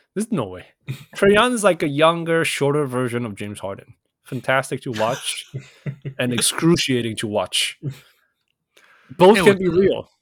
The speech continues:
Speaker 2: 可是我真的觉得他今年真的比以前好，我是这样认觉。
Speaker 1: 他，他有进步，真的。He's, he's becoming more mature. That I, I give you that, right?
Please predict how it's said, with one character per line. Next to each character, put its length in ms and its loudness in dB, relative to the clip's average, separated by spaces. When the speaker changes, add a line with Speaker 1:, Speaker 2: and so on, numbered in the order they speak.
Speaker 2:
可 120 2
是 100 -4
我 100 -2
真 140 -4
的 80 -4
觉 140 -6
得 40 -4
他 140 -4
今 160 -10
年 300 -6
真 160 -12
的 100 -6
比 160 -10
以 40 -10
前 200 -20
好， 360 -20
我 220 -6
是 80 2
这 60 4
样 20 2
认 80 0
觉。 20 0
Speaker 1:
他， 80 6
他 0 -
有 140 4
进 220 -4
步， 140 -4
真 140 4
的。 140 2
He's, 280 4
he's 220 6
becoming 360 0
more 180 2
mature. 420 -4
That 200 6
I, 220 0
I 140 -2
give 240 -10
you 120 -18
that, 200 -20
right? 180 -16